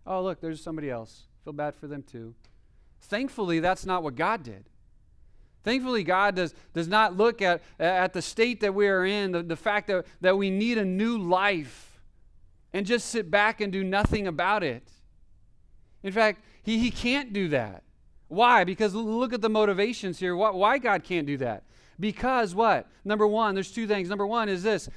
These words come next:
He's rich in mercy. He's rich in mercy. Meaning this, that God saw the state that we were in,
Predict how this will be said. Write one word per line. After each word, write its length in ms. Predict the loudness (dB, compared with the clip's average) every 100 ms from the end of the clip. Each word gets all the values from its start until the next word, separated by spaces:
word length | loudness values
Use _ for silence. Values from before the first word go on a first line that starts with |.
| -16
He's 300 | -2 -2 0
rich 400 | 0 4 4 2
in 260 | -8 -4 -2
mercy. 640 | 0 -2 -4 -8 -10 -12 -20 -20 -20 -20 -20 -20 -20 -20 _ _ -20 -20 -20 -20 -20 -20 -20 -20 -20 -20 -20 -6
He's 280 | -4 -2
rich 360 | -2 -2 -2 -6
in 260 | -8 -4 -2
mercy. 600 | -2 -4 -6 -10 -10 -14 -20 -20 -20 -20 -20 -20 -20 -20 _ _ -20 -20 -20 _ -20 -20 -20 _ -20 -12
Meaning 340 | -4 -2 0 2
this, 600 | 4 4 -2 -14 -18 -20 -20 -20 _ _ -20 -20 -20 -20 _ -20 -20 -16 2
that 240 | 2 4
God 320 | 6 6 4
saw 680 | -2 0 4 6 8 6 2 -6 -6
the 140 | -2 -2
state 480 | 0 2 2 0
that 200 | 2 2
we 200 | 2 0
were 180 | 4 4
in, 520 | 2 2 0 -4 -14